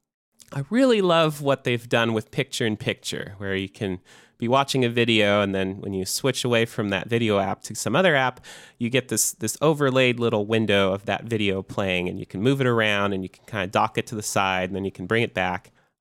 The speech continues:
Uh, anyway, it's just a really nice feature. Uh, and then meanwhile, if you actually want sort of a floating app, there's this slide overview where you can kinda get an, an app floating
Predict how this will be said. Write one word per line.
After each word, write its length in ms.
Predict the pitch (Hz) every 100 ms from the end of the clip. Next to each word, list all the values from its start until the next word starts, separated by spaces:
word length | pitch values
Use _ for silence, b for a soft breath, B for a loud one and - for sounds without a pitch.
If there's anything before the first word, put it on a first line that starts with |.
| -
Uh, 60 | -
anyway, 400 | 220 220 151 135
it's 160 | 139 -
just 240 | 196 -
a 60 | 170
really 260 | 208 190
nice 300 | 143 120 117
feature. 560 | - 127 120 107 92 98 B B B
Uh, 220 | 113 110 -
and 120 | 143
then 220 | 151 165
meanwhile, 840 | 220 285 220 123 110 101 95 98 -
if 180 | 127 -
you 120 | 135
actually 280 | 147 - 151
want 280 | 131 131 -
sort 180 | 139
of 80 | 127
a 80 | 113
floating 560 | - - 156 151 123 -
app, 460 | 135 120 98 - - - -
there's 260 | 110 107
this 420 | - 104 - - - _ -
slide 480 | - 151 147 151
overview 800 | 143 131 120 113 110 113 104 101
where 140 | 101 101
you 120 | 98
can 320 | - 92 92 - -
kinda 260 | 123 98
get 240 | 101 120 117
an, 160 | 104 - - -
an 180 | - -
app 240 | 113 110
floating 640 | - - 120 117 113 110